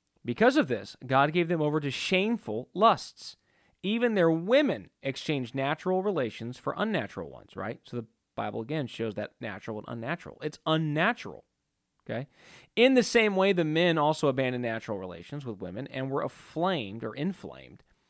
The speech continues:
with lust for one another. Men committed indecent acts with other men and received in themselves the due penalty for their perversion."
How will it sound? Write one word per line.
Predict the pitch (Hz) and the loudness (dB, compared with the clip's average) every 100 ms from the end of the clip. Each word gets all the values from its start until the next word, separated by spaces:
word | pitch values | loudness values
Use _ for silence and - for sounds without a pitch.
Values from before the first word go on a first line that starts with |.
| _ _ _ _ _ _ | _ _ _ _ _ _
with | 135 147 _ _ | 0 0 _ _
lust | 123 104 120 - _ _ | -6 -6 -8 -14 _ _
for | 147 143 | -6 -4
one | 95 | -4
another. | 117 160 101 - _ | -6 -6 -6 -12 _
Men | 123 151 180 220 | 0 4 4 2
committed | - 208 170 156 160 - | 2 4 4 2 0 -4
indecent | 165 147 139 160 180 - 185 - | -2 -2 -2 -4 -6 -6 -10 -6
acts | 151 147 - | -6 -6 -8
with | 143 151 - | -6 -6 -2
other | 156 156 | -2 0
men | 160 151 120 | -2 -2 -4
and | 113 | -6
received | 113 - 120 | -8 -8 -8
in | 113 | -8
themselves | 110 107 107 101 95 | -10 -6 -6 -6 -8
the | 98 | -10
due | 95 95 | -10 -10
penalty | 113 98 87 80 | -10 -12 -14 -16
for | - 78 | -18 -18
their | 69 73 | -16 -14
perversion." | 98 127 160 110 | -8 -4 -4 -4